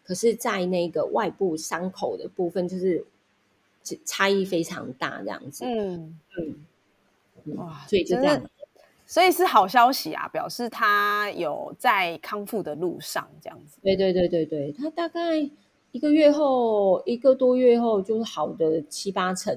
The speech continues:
Speaker 1: 了，那就，就是后来那妈妈就自己处理了这样。嗯。
Speaker 2: 嗯，嗯，嗯，哇，这真是太好了。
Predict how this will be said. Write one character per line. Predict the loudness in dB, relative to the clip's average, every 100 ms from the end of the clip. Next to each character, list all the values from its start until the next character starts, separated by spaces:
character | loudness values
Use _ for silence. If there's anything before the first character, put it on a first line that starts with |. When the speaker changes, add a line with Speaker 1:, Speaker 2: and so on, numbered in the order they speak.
| -6
Speaker 1:
了， | -8 -2
那 | -2 -2 -8 _ _ _
就， | -2 0 0 -8 -4
就 | 0
是 | 4 4
后 | 4 2
来 | 2
那 | 0
妈 | 0 0
妈 | -2
就 | -2 -2
自 | -6
己 | -10 -12
处 | -12 -12 -6
理 | -6 -6
了 | -10
这 | -16
样。 | -20 _ _ _
嗯。 | -20 -12
Speaker 2:
嗯， | -8 -6 -4 -4
嗯， | -6 -6 -8 -8
嗯， |
哇， | -10 -12 -6
这 | -4
真 | -4 -4
是 | -6
太 | -4 -6 -6
好 | -10 -14 -14
了。 | -14 -14